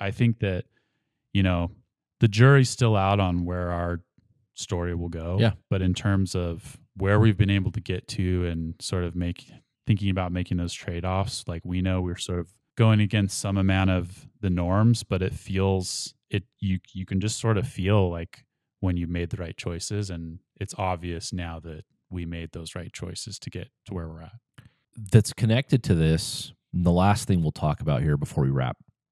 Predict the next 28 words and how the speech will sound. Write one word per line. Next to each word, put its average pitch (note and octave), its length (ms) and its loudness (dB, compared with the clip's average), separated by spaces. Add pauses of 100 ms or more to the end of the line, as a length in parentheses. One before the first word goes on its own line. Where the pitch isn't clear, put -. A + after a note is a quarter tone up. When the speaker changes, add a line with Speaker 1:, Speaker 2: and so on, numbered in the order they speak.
(120)
Speaker 2:
Pivoting E3+ 600 4 (280)
takes - 220 4
a G2+ 60 4
massive E2 440 0
amount D#2+ 260 4
of D2+ 80 -2
humility, C2+ 520 0 (500)
and F2+ 200 6
there G2+ 120 12
is G2+ 160 6
nothing F#2 360 10
that B2 100 10
will F#2 140 10
humble F2 340 8
you D2 140 6
faster C#2 480 0
than C#2 120 0
a C2+ 60 0
startup. B1+ 420 -2 (720)
Nothing F2 440 4
that D2+ 120 4
I've E2 200 6
ever C#2 180 2
experienced. - 680 -2 (320)
And G#2+ 220 8
it's C3 260 8
everything B2+ 520 6
from, F2 640 4